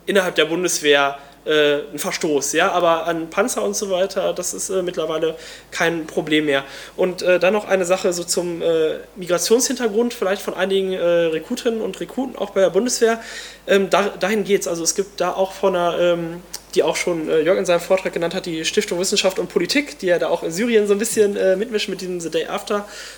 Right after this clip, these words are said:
äh, Papier. Die haben auch mal ein Papier rausgebracht zur, äh, zukünftigen Nachwuchsgewinnung der Bundeswehr, ähm, auch so mit, da es ja halt immer weniger junge Leute gibt und so weiter.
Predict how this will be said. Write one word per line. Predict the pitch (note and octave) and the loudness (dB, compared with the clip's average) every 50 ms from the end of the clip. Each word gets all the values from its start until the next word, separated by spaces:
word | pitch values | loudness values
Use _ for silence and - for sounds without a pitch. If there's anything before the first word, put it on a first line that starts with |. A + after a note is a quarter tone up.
| - | -4
äh, | - F#3 F#3 F#3 F#3 | 0 2 4 4 4
Papier. | F#3 - G3+ G3+ - - A3 A3 A3 A3 - - - - - - | 2 0 -2 -2 0 2 4 4 4 2 0 -8 -14 -14 -12 -6
Die | - G3 G3+ | -4 -2 -2
haben | A3+ G#3 | -2 -2
auch | E3 G3+ - | -4 -4 -2
mal | - G3 F#3 F#3 F#3 | 0 2 2 2 0
ein | F#3 | -2
Papier | F#3 - F#3 - - A3 G3+ | -4 -4 -6 -2 0 0 2
rausgebracht | - F3 F#3+ G3 - - E3 F3 F3+ F3 - - | 2 2 2 0 0 -4 -4 -4 -4 -4 -4 -6
zur, | - - G3 F#3 F3 E3+ E3+ E3 E3+ E3+ D3 D#3 D#3 D#3 D#3 | -6 -4 -2 0 2 4 4 6 4 4 4 2 0 0 0
äh, | |
zukünftigen | - - G3+ - - F#3+ - - - F3+ D#3+ D3+ | -2 -6 -4 -2 -2 -2 -2 -4 -8 -6 -4 -2
Nachwuchsgewinnung | D3 D#3+ G3+ G#3 - G#3 G3 - - - F3 F3 F3 F3 D#3+ | 0 0 0 -2 -2 -4 -4 -4 -4 -4 -4 -4 -4 -2 0
der | D#3+ D#3 C#3+ C#3 | 2 4 4 4
Bundeswehr, | - A#3+ C4 D#4 D#4 - - - A#3+ A#3+ A#3 A#3 A#3+ A#3 - - - - - - - - | 4 2 2 2 2 0 0 0 0 2 2 2 0 -2 -6 -12 -18 -18 -20 -12 -2 2
ähm, | F3 F3+ F3 F3 F3+ F3 F3 F3 F3+ - - | 4 4 4 4 0 -4 -6 -8 -10 -10 -2
auch | - F3 F3+ F3 - | 2 2 2 2 2
so | - F#3 E3+ E3 E3+ E3 D#3+ D#3 | 0 0 2 2 2 2 2 0
mit, | D#3+ D#3+ - - - - - - - - - - | -2 -2 -2 -2 -4 -4 -6 -8 -12 -16 -10 -2
da | - D#3+ D#3+ | 0 2 2
es | D#3+ - | 2 2
ja | E3 C#3+ | 2 0
halt | D3+ D3+ | 0 -2
immer | E3 F3 F3+ D#3+ D#3 | -2 -2 -2 -2 -2
weniger | D#3+ D#3 D3 C#3 | -2 0 0 0
junge | C3+ C#3+ C#3+ C#3+ C#3 | 0 2 2 2 4
Leute | D3+ G3 B3+ B3+ - B3 G#3 | 4 4 4 2 0 -2 -4
gibt | A3+ A3 - | -6 -8 -8
und | A#3 A3+ - | -8 -4 -2
so | - G#3 | -2 0
weiter. | G#3+ A3 A3 - B3+ B3+ B3 | 0 0 0 0 -2 -4 -4